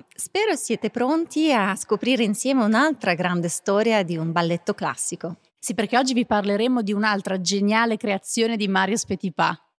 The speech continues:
Speaker 1: Parliamo di Raimonda, bellissima creazione pensata per il balletto imperiale del Teatro Mariinsky, andata in scena per la prima volta il diciannove gennaio del milleottocentonovantotto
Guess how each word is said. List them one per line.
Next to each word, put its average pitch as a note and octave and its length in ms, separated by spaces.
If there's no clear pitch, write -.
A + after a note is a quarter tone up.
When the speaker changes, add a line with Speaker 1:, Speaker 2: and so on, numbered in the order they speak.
Speaker 1:
Parliamo A#3 560
di C#4 140
Raimonda, E3+ 720
bellissima A#3+ 680
creazione C#4+ 680
pensata G#3+ 520
per G3+ 220
il F#3+ 160
balletto G3+ 500
imperiale G3+ 840
del E3+ 180
Teatro F#3 420
Mariinsky, D#3 680
andata A#3 420
in C4 140
scena G#3 360
per G#3 180
la G3+ 140
prima D#4+ 300
volta G#3 400
il G3+ 200
diciannove A3+ 600
gennaio F#3 680
del F3+ 220
milleottocentonovantotto F#3+ 2000